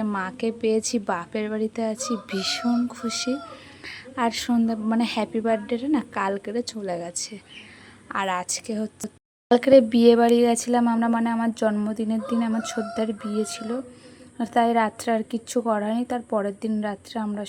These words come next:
সবাই কেক কেটে একটু আনন্দ করছি এখানে। তো ভাই, বোন, কাকা,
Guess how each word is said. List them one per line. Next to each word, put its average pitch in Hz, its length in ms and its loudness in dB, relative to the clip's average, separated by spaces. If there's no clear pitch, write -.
সবাই 226 220 -6
কেক 220 240 -6
কেটে 226 220 -6
একটু 226 200 -6
আনন্দ 196 280 -4
করছি - 380 -8
এখানে। 214 280 -4
তো 254 60 0
ভাই, 214 500 0
বোন, 208 540 -2
কাকা, 208 440 -4